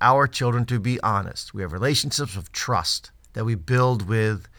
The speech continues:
our children. When children lie, we can feel indignant, upset, frustrated, angry, and even betrayed. These are natural feelings when we discover someone has lied to us. However, with our children, these feelings can be even more acute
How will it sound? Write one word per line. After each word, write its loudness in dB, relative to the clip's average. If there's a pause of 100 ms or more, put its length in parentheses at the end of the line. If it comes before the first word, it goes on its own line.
(300)
our 0
children. -2 (600)
When -4
children 0
lie, 8
we 2
can 2
feel 0
indignant, 2
upset, -2
frustrated, -4 (120)
angry, -2
and 0
even 0
betrayed. -2 (600)
These 0
are 2
natural 2
feelings -2
when 0
we -2
discover 0
someone 2
has 0
lied 6
to -6
us. -8 (160)
However, 2 (440)
with 2
our 6
children, 2
these 2
feelings 2
can 0
be -2
even 2
more 8
acute -6